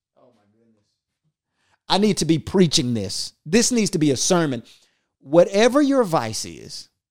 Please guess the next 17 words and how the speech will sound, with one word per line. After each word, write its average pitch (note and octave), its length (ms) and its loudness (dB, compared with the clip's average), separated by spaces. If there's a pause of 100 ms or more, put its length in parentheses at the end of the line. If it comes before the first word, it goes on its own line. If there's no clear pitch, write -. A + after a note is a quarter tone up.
(340)
whatever C#3+ 440 -2
my C#3+ 240 -2
vice G#2 380 -6
is, - 360 -18 (380)
whatever C3+ 460 0
my E3 180 0
vice E3+ 260 0
was C#3+ 520 -6 (260)
before A#2+ 280 -4
having C#3 200 2
a C3+ 60 -2
kid, A2+ 380 -2 (880)
let - 120 -6
me C3 80 4
tell A#2+ 200 2
you G#2+ 100 0
something. - 380 -8